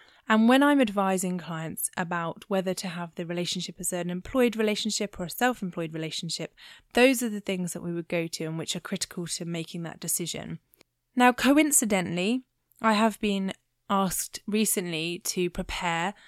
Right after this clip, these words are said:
several contractor agreements for businesses who are taking people on to help within their organisation. And this is the first conversation I have with them, is I say, "Look, what you have to understand is,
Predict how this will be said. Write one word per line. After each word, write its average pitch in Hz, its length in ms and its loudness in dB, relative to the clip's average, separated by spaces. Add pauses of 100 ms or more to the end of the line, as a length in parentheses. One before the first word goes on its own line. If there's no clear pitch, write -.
(180)
several 196 640 0
contractor - 720 -6
agreements 165 720 -6
for - 160 0
businesses 165 800 -2
who 185 120 -2
are 175 60 -4
taking 170 400 -6
people 170 320 -8
on 156 220 -8
to 160 100 -10
help 156 240 -10
within 160 200 -10
their 156 160 -10
organisation. 160 880 -6 (640)
And 202 440 0 (760)
this 208 300 2
is 208 120 -4
the 208 60 2
first 185 360 2
conversation 170 600 -4
I 160 100 -8
have 190 380 -4
with 165 220 -10
them, - 260 -8 (280)
is 190 160 -2
I 180 80 0
say, 180 260 -2
"Look, 180 380 -2 (340)
what 202 160 0
you 196 80 -2
have 190 180 -4
to - 100 -4
understand 196 640 -2
is, - 340 -8